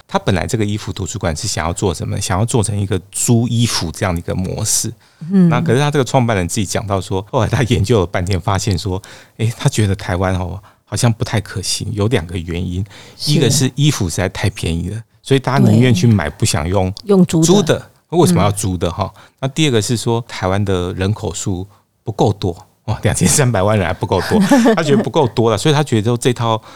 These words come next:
Speaker 1: 这个租衣的模式可能没办法，呃，这么样的这个永续的经营下去，所以呢，他就改采一个方式，叫做二手衣服的换衣社群。嗯，嗯，嗯。
Speaker 2: 对啊，因为这是一群大学生，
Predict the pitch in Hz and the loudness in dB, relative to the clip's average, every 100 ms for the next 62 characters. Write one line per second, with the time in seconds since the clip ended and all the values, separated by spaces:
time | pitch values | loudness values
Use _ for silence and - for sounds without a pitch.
0 | - - 120 - 120 110 101 90 95 - | -10 -2 0 2 0 2 2 0 -2 -6
1 | - - 87 90 98 117 135 120 98 - | -4 -2 0 0 0 2 0 -2 -6 -8
2 | - - - 101 101 92 - - 156 110 | -12 -20 -8 -4 -2 -4 -4 0 2 2
3 | 107 117 95 98 90 - 107 95 98 90 | 0 0 0 -2 -2 -6 -4 -2 -2 -4
4 | 92 - 95 87 - 110 92 95 123 101 | -2 -2 0 0 0 0 0 -4 -4 -4
5 | - 110 - 127 123 101 110 - _ _ | -4 -4 -2 0 0 0 -2 -10 _ _
6 | - 143 139 127 - 101 117 - 90 - | -8 -4 -2 -4 -4 -4 -4 -4 -6 -8
7 | - 101 95 110 110 - 101 101 98 104 | -8 -6 -4 -2 -2 -2 -2 -2 0 -2
8 | 101 - - 175 - - 120 131 - 95 | -4 -8 0 0 2 0 0 0 -2 -4
9 | 90 - 98 98 95 - - - - - | -4 -2 -2 -2 -2 0 2 0 -2 -6
10 | 110 117 - 156 131 127 113 107 202 190 | -8 -12 -4 0 2 2 0 2 4 4
11 | 226 254 226 240 233 226 - 160 - 175 | 4 4 4 2 0 -2 0 0 0 -2
12 | 160 135 147 - 139 165 | 0 0 0 0 -2 -4